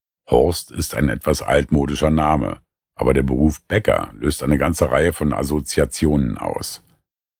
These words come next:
Wir denken dabei vielleicht an den Duft von frischem Brot, an weißen Mehlstaub auf der Kleidung oder daran, dass wir unbedingt ein Stück Kuchen essen sollten.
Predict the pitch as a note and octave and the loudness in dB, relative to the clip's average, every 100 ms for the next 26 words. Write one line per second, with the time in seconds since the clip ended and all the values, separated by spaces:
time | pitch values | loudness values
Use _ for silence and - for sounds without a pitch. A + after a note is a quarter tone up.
0 | _ _ _ - C#2 G2+ G2+ F2+ E2+ F2 | _ _ _ 0 4 2 2 0 0 0
1 | F2 F2 F2+ D#2+ C#2+ D2 C2+ F2+ - - | -2 0 0 0 0 0 2 0 0 -2
2 | B1 A#1 - B1+ A1+ G1+ C2 F2 F2+ - | -2 -2 -4 -2 -2 0 2 2 2 -6
3 | _ _ _ _ - A#1+ G1+ G1+ D2+ D2 | _ _ _ _ 0 0 2 2 0 2
4 | C2+ A#1 C#2 F#2+ - - C2+ E2+ F2 D2+ | 0 2 2 2 0 0 0 2 0 -6
5 | - D2+ - A#1+ D#2+ F2 F2 - C#2+ B1 | -2 -2 0 0 2 4 2 0 -2 0
6 | C2+ E2 F#2 F2 D#2+ - - G#2+ G2 F#2+ | 0 2 2 0 0 -2 4 4 4 2
7 | G2+ E2 - F#2+ - - B2+ F#2 D2+ - | 0 -4 -4 -4 0 2 2 2 0 -2
8 | A1 G1+ G1+ G1+ G1+ | -4 -2 0 -2 -4